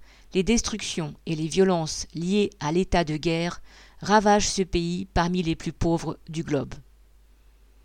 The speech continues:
Malgré les moyens mis en œuvre, la coalition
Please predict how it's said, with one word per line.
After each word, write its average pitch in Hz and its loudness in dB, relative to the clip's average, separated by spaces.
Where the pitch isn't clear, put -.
Malgré 180 4
les 196 6
moyens 196 4
mis 170 0
en 170 -2
œuvre, 165 4
la 180 4
coalition 226 4